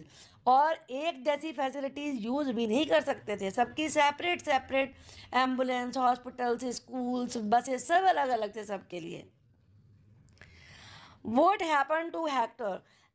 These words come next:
and his classmates? हेक्टर और उसके क्लासमेट्स के साथ क्या हुआ? Why did it happen? ऐसा क्यों हुआ? Hector and his classmates were being forced to learn the language of the whites।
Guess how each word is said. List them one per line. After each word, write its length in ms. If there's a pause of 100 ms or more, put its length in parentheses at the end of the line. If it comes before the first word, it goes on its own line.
and 200
his 200
classmates? 580 (360)
हेक्टर 340
और 160
उसके 220
क्लासमेट्स 640
के 140
साथ 160
क्या 320
हुआ? 320 (400)
Why 280
did 140
it 80
happen? 360
ऐसा 340
क्यों 320
हुआ? 320 (520)
Hector 340
and 200
his 220
classmates 520
were 300
being 240 (140)
forced 400 (720)
to 100
learn 420
the 220
language 480
of 120
the 120
whites। 400